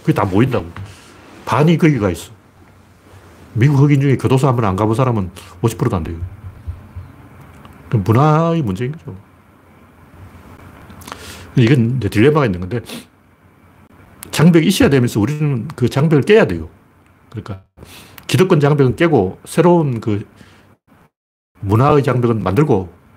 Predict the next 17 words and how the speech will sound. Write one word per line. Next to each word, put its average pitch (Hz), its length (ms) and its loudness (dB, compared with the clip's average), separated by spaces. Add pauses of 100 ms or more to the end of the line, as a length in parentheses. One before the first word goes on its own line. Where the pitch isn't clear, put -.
(460)
"개고기 139 340 2
먹지 123 220 -2
마라." 107 400 -2
이것도 117 200 -4
제가 120 200 2
이제 95 140 -4
장벽을 127 280 2
하나 101 100 0
만들려는 92 360 -2
거예요. 87 120 -14 (3500)
그래야 135 200 4
의사결정을 110 480 0
더 98 100 -4
잘할 98 240 -2
수가 120 140 -2
있습니다. - 340 -12
왜, 104 140 -10